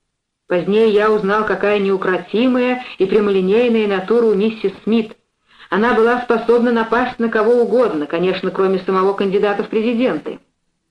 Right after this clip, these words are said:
Я много раз ссорился с ней за время нашего знакомства. Она подозревала, что я немножко подсмеиваюсь над её мужем, но она не догадывалась, как я им обоим завидую.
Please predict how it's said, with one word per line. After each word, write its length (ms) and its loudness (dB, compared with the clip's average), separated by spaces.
Я 240 0
много 320 2
раз 280 -2
ссорился 420 2
с 100 -6
ней 180 0
за 140 0
время 260 0
нашего 360 -2
знакомства. 760 -4
Она 240 0
подозревала, 640 0
что 160 -2
я 160 2
немножко 600 -2
подсмеиваюсь 840 0
над 140 -2
её 200 2
мужем, 480 0
но 200 2
она 160 2
не 140 2
догадывалась, 800 0
как 280 -4
я 140 4
им 120 2
обоим 400 0
завидую. 580 -4